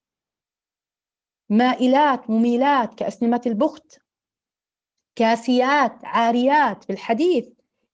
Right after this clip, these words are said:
كاسيات عاريات. إذن القضية هي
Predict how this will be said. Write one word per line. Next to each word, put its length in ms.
كاسيات 920
عاريات. 840
إذن 300
القضية 520
هي 340